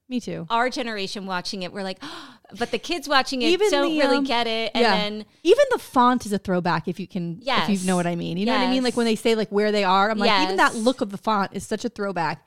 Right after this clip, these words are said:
Speaker 2: Yeah.
Speaker 1: I appreciate the nostalgia in that. I really,
Speaker 2: Yeah.
Speaker 1: really do.
Speaker 2: And they referenced war games.
Speaker 1: And
Speaker 2: Like,
Speaker 1: let's
Speaker 2: they
Speaker 1: not even get into
Speaker 2: Yeah.
Speaker 1: Kate Bush, honey.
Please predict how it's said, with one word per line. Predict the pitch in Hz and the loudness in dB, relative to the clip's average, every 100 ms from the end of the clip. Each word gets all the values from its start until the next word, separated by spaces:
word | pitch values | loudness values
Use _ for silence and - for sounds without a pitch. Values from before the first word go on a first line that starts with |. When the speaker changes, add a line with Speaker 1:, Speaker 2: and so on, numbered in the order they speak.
| - | -8
Speaker 2:
Yeah. | 202 165 147 170 | -4 -2 -4 2
Speaker 1:
I | 427 | 2
appreciate | 480 415 427 - 381 | 4 2 0 0 -2
the | 330 | -2
nostalgia | 294 - 262 247 208 | -4 0 0 0 0
in | 170 170 | -4 -4
that. | 160 | -2
I | 180 | 0
really, | 370 | 2
Speaker 2:
Yeah. | 294 - | 2 2
Speaker 1:
really | 262 240 | 2 2
do. | 277 | 2
Speaker 2:
And | 277 | 2
they | |
referenced | 285 269 262 220 - | 0 -2 -4 -8 -8
war | 226 302 277 | -6 -6 -6
games. | 285 277 269 220 | -6 -6 -4 0
Speaker 1:
And | |
Speaker 2:
Like, | 254 | 2
Speaker 1:
let's | 269 | 4
Speaker 2:
they | 269 | 4
Speaker 1:
not | 240 | 4
even | 220 | 4
get | 233 254 | 4 4
into | 202 | 2
Speaker 2:
Yeah. | 160 | 2
Speaker 1:
Kate | 202 | 2
Bush, | 165 214 208 | 4 2 2
honey. | 202 180 175 170 | 0 0 0 -2